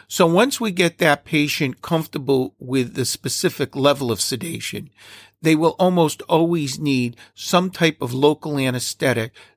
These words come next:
to provide, uh, uh, uh, an anesthetic effect to diminish or eliminate pain sensation.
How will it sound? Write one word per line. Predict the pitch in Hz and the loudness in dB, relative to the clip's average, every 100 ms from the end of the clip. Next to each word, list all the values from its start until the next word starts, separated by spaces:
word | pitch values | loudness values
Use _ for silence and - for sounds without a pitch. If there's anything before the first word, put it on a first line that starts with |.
| _ | _
to | - | -10
provide, | - 143 - - _ _ - 156 143 135 143 - - | -4 -6 -6 -16 _ _ 2 4 4 2 -2 -12 -2
uh, | 127 120 117 - _ _ _ _ - | 0 2 0 -6 _ _ _ _ -6
uh, | 123 - _ _ _ - | -6 -6 _ _ _ -6
uh, | 120 - - - | -4 -4 -8 -6
an | 131 - | -6 -2
anesthetic | 170 165 151 - 156 139 - | 0 2 0 0 0 0 -4
effect | 120 147 113 - _ - - _ | -4 0 0 -2 _ -20 -20 _
to | - 160 | -4 -2
diminish | 120 135 131 156 165 - - | 0 0 2 2 2 -2 -8
or | 147 131 | -2 0
eliminate | 127 139 143 127 120 - - | 2 0 0 0 -2 -4 -8
pain | 160 135 | -4 -4
sensation. | 127 - 113 - 123 107 - 95 | -4 -4 -4 -2 -2 -2 -6 -12